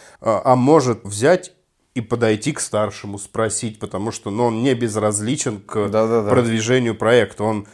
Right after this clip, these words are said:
Speaker 1: хочет, чтобы проект двигался, чтобы задача двигалась. Ну, в общем-то,
Speaker 2: Ну,
Speaker 1: не
Speaker 2: по-, по-,
Speaker 1: обязательно.
Speaker 2: подёргать всех других, да, не просто ждать, там, через три дня ему пишешь, «Чё там с задачей?»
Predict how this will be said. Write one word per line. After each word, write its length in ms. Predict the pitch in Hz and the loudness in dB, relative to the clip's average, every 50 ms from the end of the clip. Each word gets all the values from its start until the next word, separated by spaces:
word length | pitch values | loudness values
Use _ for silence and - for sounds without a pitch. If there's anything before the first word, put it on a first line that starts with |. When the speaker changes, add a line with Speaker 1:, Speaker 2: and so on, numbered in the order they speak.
| - - _ | -20 -16 _
Speaker 1:
хочет, 600 | - - - - 139 143 170 165 - 175 160 - | -8 -6 0 4 6 6 6 6 4 0 -2 -2
чтобы 760 | - - - - 117 110 113 110 107 104 104 101 101 98 - - | -4 -6 -2 0 0 0 2 2 2 2 2 2 0 -4 -4 -2
проект 500 | 117 110 104 107 117 131 127 123 - - | 0 2 4 4 4 2 2 -2 -6 -8
двигался, 520 | 110 104 107 107 104 101 92 92 - - | -6 -2 -2 -2 -2 -2 -4 -6 -6 -10
чтобы 320 | 101 - - 113 101 104 104 | -10 -6 -6 -4 -2 -2 -2
задача 520 | 98 107 107 98 107 113 127 127 - 123 | 0 -2 0 2 2 0 0 0 -2 -4
двигалась. 640 | 104 104 101 101 104 98 98 98 95 95 92 - - - _ - - - - _ | -6 -4 -4 -4 -4 -4 -4 -4 -4 -4 -6 -8 -12 -16 _ -20 -20 -20 -20 _
Ну, 280 | - 110 113 113 113 107 | -10 -8 -6 -4 -4 -4
в 60 | 107 | -4
общем-то, 360 | 113 110 - - 123 110 117 131 | -6 -6 -6 -6 -8 -4 0 2
Speaker 2:
Ну, 60 | 131 | 4
Speaker 1:
не 60 | 117 117 113 | 4 4 6
Speaker 2:
по-, 40 | |
по-, 60 | 135 131 | 6 6
Speaker 1:
обязательно. 280 | 131 110 107 135 127 120 - 123 | 6 8 8 8 8 8 6 4
Speaker 2:
подёргать 400 | 117 120 120 139 156 156 131 110 | 4 4 4 4 4 4 2 -2
всех 280 | - - 127 117 104 107 | -2 -2 -2 -2 -2 -2
других, 480 | 104 113 113 107 98 131 143 143 123 120 | -4 -4 -4 -4 -2 -2 -2 -2 0 4
да, 180 | 127 123 117 | 4 4 4
не 100 | 110 113 113 | 4 2 2
просто 340 | 151 156 131 120 - 110 | 4 4 4 4 2 -2
ждать, 280 | 98 98 123 131 143 - | -2 4 4 6 6 4
там, 120 | 120 104 | 2 -4
через 220 | 98 - 98 107 104 | -6 -4 -6 -6 -4
три 140 | - 123 120 | -4 -4 -4
дня 140 | 120 135 120 | -2 -2 -2
ему 140 | 110 107 104 | -2 -4 -4
пишешь, 240 | 110 151 143 - - | -4 -4 -4 -2 -4
«Чё 100 | 151 131 | -4 -4
там 140 | 131 117 110 | -2 -4 -2
с 40 | |
задачей?» 400 | 123 135 139 139 117 110 - - | -2 0 2 2 0 0 -2 -8